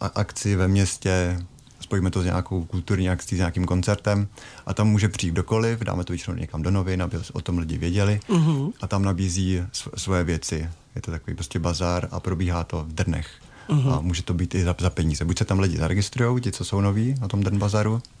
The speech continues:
Speaker 2: Tak
Speaker 1: a už,
Speaker 2: takhle
Speaker 1: už
Speaker 2: se
Speaker 1: pla-,
Speaker 2: dají nalákat
Speaker 1: mhm.
Speaker 2: nějací noví
Speaker 1: Jo.
Speaker 2: uživatelé
Speaker 1: Mhm.
Speaker 2: osobně, že se přijdou
Speaker 1: Mhm.
Speaker 2: pobavit a najednou zjistí, že by je ten výměnný obchod bavil, že by se chtěli toho účastnit. A když nechtějí, tak si zaplatí třeba normálně penězi.
Speaker 1: Ano,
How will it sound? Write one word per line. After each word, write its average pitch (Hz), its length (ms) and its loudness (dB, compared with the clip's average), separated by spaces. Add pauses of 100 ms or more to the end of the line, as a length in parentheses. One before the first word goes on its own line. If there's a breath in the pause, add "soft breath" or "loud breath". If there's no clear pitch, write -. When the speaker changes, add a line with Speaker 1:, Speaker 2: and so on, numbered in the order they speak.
(600)
Speaker 2:
Tak 151 100 4
Speaker 1:
a - 60 4
už, - 40 4
Speaker 2:
takhle - 280 4
Speaker 1:
už 294 60 -2
Speaker 2:
se - 60 0
Speaker 1:
pla-, 110 60 2
Speaker 2:
dají 226 180 2
nalákat 254 480 0
Speaker 1:
mhm. - 60 -4
Speaker 2:
nějací 175 340 0
noví 165 440 0 (160 loud breath)
Speaker 1:
Jo. 180 100 2
Speaker 2:
uživatelé 147 760 0
Speaker 1:
Mhm. 107 100 -2
Speaker 2:
osobně, 165 480 0
že 165 120 -2
se 175 120 -2
přijdou 190 260 0
Speaker 1:
Mhm. 185 60 -2
Speaker 2:
pobavit 175 460 -2
a 175 60 2
najednou 165 340 0
zjistí, 185 340 -2 (220 loud breath)
že 190 140 0
by 175 100 0
je 185 100 2
ten 196 220 0
výměnný 170 460 0
obchod - 320 -4
bavil, 151 520 -2
že 160 100 -2
by 156 120 -6
se 165 140 -6
chtěli 156 340 -2 (300 loud breath)
toho 165 220 2
účastnit. 156 680 -4
A 220 60 0
když 247 280 0
nechtějí, 220 400 -2
tak 185 180 -2
si 208 140 -2
zaplatí 180 500 -2
třeba 165 300 -2
normálně 151 480 0
penězi. 147 560 -2
Speaker 1:
Ano, 92 220 0